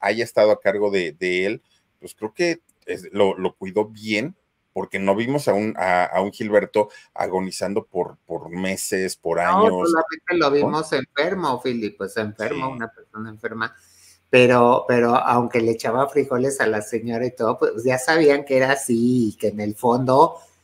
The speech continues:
Speaker 2: seguramente lo estaba agradeciendo, pues que lo estuvieran cuidando, porque también hay que decir que este señor Pavel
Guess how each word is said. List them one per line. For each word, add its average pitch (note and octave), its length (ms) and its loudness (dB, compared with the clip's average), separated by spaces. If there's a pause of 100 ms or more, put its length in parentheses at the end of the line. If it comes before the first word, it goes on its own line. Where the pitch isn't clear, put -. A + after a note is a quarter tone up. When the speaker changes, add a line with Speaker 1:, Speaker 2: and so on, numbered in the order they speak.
(140)
Speaker 2:
seguramente A#2+ 800 2
lo B2+ 140 2
estaba A2 320 -2
agradeciendo, A2 800 0
pues A#2 160 -2
que - 80 -6
lo G2 100 -4
estuvieran A2 460 -2
cuidando, C3 400 4
porque - 220 -6
también A2+ 320 -6
hay B2 80 -4
que B2+ 120 2
decir B2+ 360 2
que - 80 -2
este B2 180 -8
señor B2 400 -2
Pavel B2+ 400 4